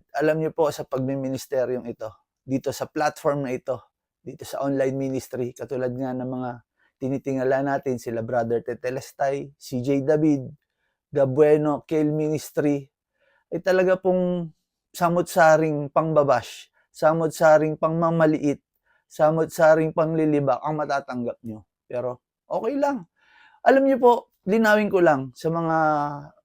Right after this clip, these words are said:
uh, mga nangbabash atin, hindi po ako <laughs> magtatayo ng relihiyon. May nagtatanong, "Paano ang pangunahing aral mo?" Pangunahing aral, ako po ay nag-share lang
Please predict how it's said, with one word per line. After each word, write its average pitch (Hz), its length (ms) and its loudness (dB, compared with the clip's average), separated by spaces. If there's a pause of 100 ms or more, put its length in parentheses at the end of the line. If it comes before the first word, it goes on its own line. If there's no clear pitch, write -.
(120)
uh, 147 320 0
mga 151 280 0
nangbabash 151 600 2
atin, 131 440 -2
hindi 294 140 6
po 294 140 2
ako 254 100 0
<laughs> 262 100 2
magtatayo 214 480 -2
ng 208 140 0
relihiyon. 185 600 4 (380)
May 208 160 -2
nagtatanong, 196 480 0
"Paano 190 360 0
ang 185 40 -8
pangunahing 180 560 -2
aral 151 300 2
mo?" 147 180 -8
Pangunahing 226 560 -2
aral, 208 480 4 (640)
ako 269 140 2 (100)
po 339 60 -2 (100)
ay 294 80 4
nag-share 220 960 2
lang 160 480 2